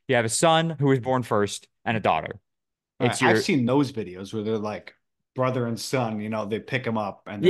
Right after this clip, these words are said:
Speaker 1: Yeah, and
Speaker 2: he's
Speaker 1: they're,
Speaker 2: in the
Speaker 1: like,
Speaker 2: middle.
Speaker 1: holding him by the fucking pants.
Speaker 2: Yeah.
Speaker 1: Would you
Speaker 2: I've
Speaker 1: like
Speaker 2: seen
Speaker 1: that?
Speaker 2: Nah, I'd be like, first,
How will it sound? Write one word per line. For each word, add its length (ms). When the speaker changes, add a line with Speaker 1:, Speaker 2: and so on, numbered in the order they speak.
Speaker 1:
Yeah, 140
and 100
Speaker 2:
he's 60
Speaker 1:
they're, 60
Speaker 2:
in 20
the 0
Speaker 1:
like, 160
Speaker 2:
middle. 200
Speaker 1:
holding 160
him 140
by 160
the 80
fucking 460
pants. 720
Speaker 2:
Yeah. 140
Speaker 1:
Would 320
you 80
Speaker 2:
I've 40
Speaker 1:
like 140
Speaker 2:
seen 60
Speaker 1:
that? 220
Speaker 2:
Nah, 120
I'd 120
be 80
like, 220
first, 200